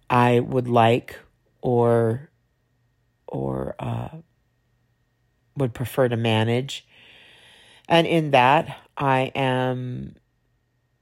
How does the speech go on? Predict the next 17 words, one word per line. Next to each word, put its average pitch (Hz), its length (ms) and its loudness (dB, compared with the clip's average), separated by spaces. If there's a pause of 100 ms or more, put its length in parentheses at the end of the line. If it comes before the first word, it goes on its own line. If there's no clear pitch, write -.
(500)
continuing 170 680 -2
with 123 200 -6
my 123 160 -2
podcast. 117 920 -2 (500)
I'm 127 160 0
not 147 320 4
dropping 135 500 0
the 131 80 0
ball. 127 520 4
I'm 123 220 -2
wanting 147 460 2
to - 120 -12
make 131 240 -6
sure 123 380 0
that 123 240 0
I'm 127 180 -4
consistent. 123 880 -6